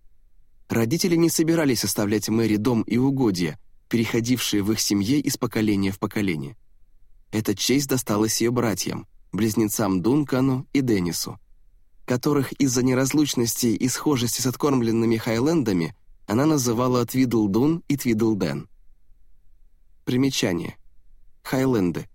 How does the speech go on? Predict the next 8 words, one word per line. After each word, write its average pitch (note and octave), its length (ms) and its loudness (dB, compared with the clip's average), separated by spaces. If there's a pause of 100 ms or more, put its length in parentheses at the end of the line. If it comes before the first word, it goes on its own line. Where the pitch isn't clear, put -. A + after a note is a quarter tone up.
(320)
Шотландские B2+ 680 -2
коровы, D3 460 0 (200)
отличающиеся B2 1000 0
длинными G#2 400 0
рогами G2 560 0
и B2 80 0
длинной G#2 380 0
шерстью. - 500 -6